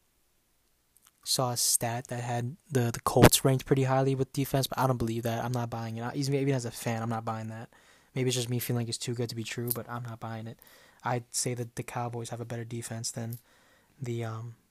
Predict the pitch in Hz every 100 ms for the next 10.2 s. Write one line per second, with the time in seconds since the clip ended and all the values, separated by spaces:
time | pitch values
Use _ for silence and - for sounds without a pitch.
0 | _ _ - _ - - 117 113 - 123
1 | 127 120 127 110 117 123 123 127 120 117
2 | 113 113 - - 131 127 - 117 123 123
3 | 120 127 135 117 104 110 127 117 107 -
4 | - 120 113 104 - 123 113 117 120 -
5 | - 127 131 143 - - - - _ 151
6 | 139 - 143 123 120 120 120 110 - _
7 | _ _ 139 131 123 143 - - 143 131
8 | 127 127 123 127 127 123 120 117 117 127
9 | 123 - 123 120 - 131 127 120 113 113
10 | 113